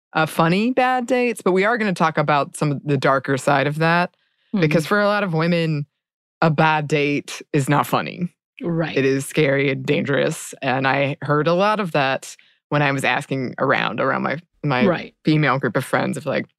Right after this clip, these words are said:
Speaker 1: "Yeah, sure, we got these funny experiences, but a lot of them are not <laughs> funny at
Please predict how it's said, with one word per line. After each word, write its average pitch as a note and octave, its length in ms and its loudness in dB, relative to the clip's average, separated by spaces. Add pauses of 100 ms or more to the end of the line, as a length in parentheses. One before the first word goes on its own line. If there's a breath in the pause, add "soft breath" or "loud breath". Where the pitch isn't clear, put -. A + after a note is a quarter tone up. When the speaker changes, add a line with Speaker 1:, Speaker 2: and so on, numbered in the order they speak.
(580)
Speaker 1:
"Yeah, D3+ 280 0
sure, D#3+ 240 0
we D3 100 0
got C#3+ 140 0
these C3+ 160 -4
funny D3 220 2
experiences, C3 800 -4
but C3+ 320 -2 (960)
a D3 80 4
lot C#3+ 380 2
of C3+ 160 -2
them C#3+ 220 0
are B2+ 100 -2
not B2+ 260 0
<laughs> - 460 -4
funny G#3 560 0
at D3+ 200 -2